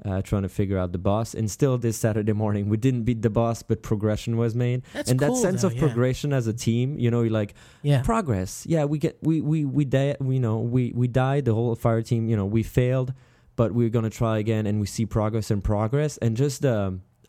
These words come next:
Speaker 1: all the yelling and joy and cheers when you get something done, you know, completed by yourself. You know, it's like, there is, like, this epic moment where the boss just collapse and you're like, "Yeah," you know, like, everybody has to cheer and let it,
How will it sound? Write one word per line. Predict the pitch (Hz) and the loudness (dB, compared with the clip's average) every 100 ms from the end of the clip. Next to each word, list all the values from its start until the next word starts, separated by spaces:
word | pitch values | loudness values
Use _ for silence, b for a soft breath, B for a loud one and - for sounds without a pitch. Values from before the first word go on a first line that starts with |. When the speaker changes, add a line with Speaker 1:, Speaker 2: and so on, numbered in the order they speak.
| - | -2
Speaker 1:
all | 110 117 | 0 2
the | 117 - | 0 0
yelling | 113 104 107 113 120 120 | 0 2 2 2 0 -2
and | 123 101 98 92 | -2 -2 -2 -4
joy | 92 107 110 120 117 | -2 0 2 0 0
and | 98 92 | -2 -2
cheers | - - 113 113 123 120 | -6 -2 0 2 -2 -2
when | 107 104 | 0 0
you | 104 | 0
get | 101 110 110 | 0 0 -2
something | - 110 101 107 101 98 | -2 -2 0 0 0 -2
done, | 95 101 110 117 | 0 2 2 0
you | |
know, | 104 101 | 0 0
completed | 117 101 - 110 117 139 123 | 0 0 2 2 0 -2 0
by | 110 | 0
yourself. | 104 104 - 113 135 - - b b b b b | 0 -2 -2 -2 -2 -8 -20 b b b b b
You | 113 | -2
know, | 104 92 110 - | 0 -2 -6 -4
it's | 110 95 | -4 0
like, | 117 107 | -2 0
there | 113 123 | 0 2
is, | 127 | 0
like, | 139 | -2
this | 127 123 | -2 -2
epic | 117 113 139 | -2 0 0
moment | 120 113 120 127 | 2 2 2 0
where | 113 110 | 0 0
the | 107 | -2
boss | 101 104 107 107 | -2 -2 -2 -4
just | - - | -8 -8
collapse | - 107 98 104 - - - - | -4 0 0 -2 -4 -12 -12 -4
and | 110 | -2
you're | 107 | 0
like, | 101 95 101 - | 0 -4 -8 -12
"Yeah," | 131 185 160 117 104 | 0 2 2 0 -2
you | 117 131 | -4 -2
know, | 123 120 | -2 0
like, | 110 | -2
everybody | 120 131 139 135 | 0 0 2 0
has | 120 120 | 0 0
to | 123 | -2
cheer | 107 - 127 123 | -2 0 0 0
and | 107 | 0
let | 107 | 0
it, | 110 101 | -2 -4